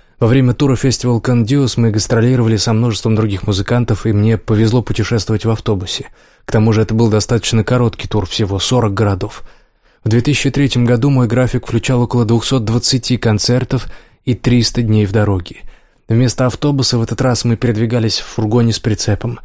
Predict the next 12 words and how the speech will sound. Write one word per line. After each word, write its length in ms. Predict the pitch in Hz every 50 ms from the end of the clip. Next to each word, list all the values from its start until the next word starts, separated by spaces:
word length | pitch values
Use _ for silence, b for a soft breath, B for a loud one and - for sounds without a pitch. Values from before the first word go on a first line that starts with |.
| b b b b b b b b b b -
Часть 300 | - 135 113 101 - 127
времени 260 | 117 117 113 107 104
моя 160 | 107 107 107
группа 260 | 101 113 117 - - 101
состояла 440 | - 101 - - 117 110 107 107
только 300 | - - 113 104 - -
из 140 | 107 107 101
меня 280 | 107 107 110 127 139 139
и 60 | 120
барабанщика 640 | 104 110 104 104 101 110 113 110 98 - - - -
Лейфа 380 | 113 104 113 113 104 - - 101
Скартленда, 680 | - - - 113 107 - - 107 101 101 98 98 -